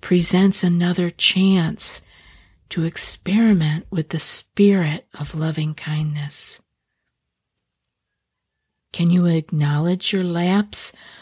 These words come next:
while at the same time gently returning to the phrases? What would it take to set aside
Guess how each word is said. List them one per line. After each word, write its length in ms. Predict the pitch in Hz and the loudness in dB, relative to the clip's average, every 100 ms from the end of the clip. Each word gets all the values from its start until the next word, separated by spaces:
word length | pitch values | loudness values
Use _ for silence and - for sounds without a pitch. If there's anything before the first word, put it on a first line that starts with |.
| - - | -20 -2
while 240 | 196 190 | 2 4
at 200 | 180 - | 4 0
the 80 | 170 | 0
same 400 | - 180 180 185 | 0 4 4 2
time 460 | - 185 175 185 185 | 0 -2 0 0 -2
gently 580 | - 165 - 202 190 190 | 0 2 2 2 4 4
returning 920 | 185 175 - 160 156 165 180 196 208 - - _ | 2 -2 -2 0 2 2 0 0 -2 -12 -20 _
to 120 | - 185 | -2 0
the 120 | 185 | 0
phrases? 1000 | - 165 156 160 - 202 247 - - - _ _ - - - _ - - _ - - _ _ _ _ - - _ _ - - _ _ _ _ | -2 0 0 0 2 2 0 -8 -8 -12 _ _ -20 -20 -20 _ -20 -20 _ -20 -20 _ _ _ _ -20 -20 _ _ -20 -20 _ _ _ _
What 160 | - 254 | -2 0
would 140 | 233 | 4
it 160 | 233 220 | 2 0
take 380 | - 185 160 - | 2 4 2 0
to 120 | 160 | -2
set 300 | - 180 175 | 2 2 2
aside 520 | 175 - 165 160 160 | 2 0 0 0 -2